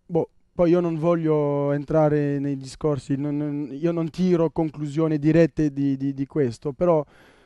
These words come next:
comunque Darjeeling, quando s-, hanno creato la casa di produzione nel, nel duemilanove, nel duemiladieci hanno fatto Bref de Trottoir, che vi ho fatto vedere, che ha vinto i Webby Awards,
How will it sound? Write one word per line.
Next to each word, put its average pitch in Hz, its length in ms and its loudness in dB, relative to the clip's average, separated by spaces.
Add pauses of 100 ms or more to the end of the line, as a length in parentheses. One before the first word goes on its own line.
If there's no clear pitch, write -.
(140)
comunque 160 1040 2
Darjeeling, 147 480 2
quando 151 220 -4
s-, 139 140 -8
hanno 147 200 -4
creato 160 300 0
la 147 140 0
casa 147 200 -2
di 139 120 -2
produzione 147 520 -6
nel, 143 80 0
nel 139 200 0
duemilanove, 147 680 -2
nel 151 140 0
duemiladieci 151 680 0
hanno 143 160 -2
fatto 151 340 -4
Bref 156 200 2
de 151 120 -4
Trottoir, 151 340 -4
che 147 120 -6
vi 135 60 -4
ho 147 80 -2
fatto 156 260 -6
vedere, 165 280 2
che 156 100 0
ha 147 40 4
vinto 151 260 -4
i 143 60 -2
Webby 151 280 2
Awards, 156 520 2